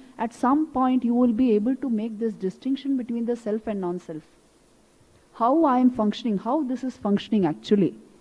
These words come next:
in this world. Practice is required for this, isn't it? Throughout the day, a little bit of, and keeping that kind of satsang also. I am glad to see in this I I S C so many of you are interested in this.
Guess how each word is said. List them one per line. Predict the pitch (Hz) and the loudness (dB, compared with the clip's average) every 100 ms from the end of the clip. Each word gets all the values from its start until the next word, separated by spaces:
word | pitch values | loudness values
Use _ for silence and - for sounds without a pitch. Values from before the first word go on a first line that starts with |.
| _ _ _ _ _ - | _ _ _ _ _ 2
in | 180 | 4
this | 180 | 4
world. | 160 156 - - - | 4 -2 -4 -12 -8
Practice | - 214 233 - 311 - - - | -2 -2 -2 0 0 0 -6 -8
is | 190 170 | -8 -6
required | 165 175 160 | -8 -8 -8
for | - 151 | -8 -12
this, | 135 131 - _ _ _ _ _ _ _ _ _ _ _ - | -10 -12 -18 _ _ _ _ _ _ _ _ _ _ _ -4
isn't | 202 269 285 | 0 2 0
it? | 330 - - - | -4 -14 -20 -14
Throughout | - 285 311 320 240 | 0 4 6 6 4
the | 233 | 2
day, | 202 170 - - _ _ - | 0 -4 -8 -20 _ _ -4
a | 277 | -2
little | 302 330 | 0 0
bit | 294 262 240 | -2 -2 -4
of, | 226 | -6
and | - 262 | 0 2
keeping | - 311 370 349 | 4 4 4 4
that | 269 262 | 4 4
kind | - 294 | 2 4
of | 302 | 4
satsang | - 202 - - 269 247 | 4 -2 -2 4 8 10
also. | 202 - 160 - - - | 8 8 4 4 -6 -8
I | - | 2
am | 247 247 | 6 8
glad | 220 240 320 | 6 4 2
to | 330 | 0
see | 302 277 | 0 2
in | |
this | 226 214 | 4 4
I | 190 | 4
I | 208 | 6
S | 240 233 | 4 4
C | |
so | 240 240 240 | 2 6 6
many | 302 330 | 8 8
of | 311 | 6
you | 254 254 | 4 4
are | 233 | 4
interested | 202 196 202 - 175 | 4 0 -2 -2 -2
in | 160 | -2
this. | 156 147 - - | -4 -8 -14 -20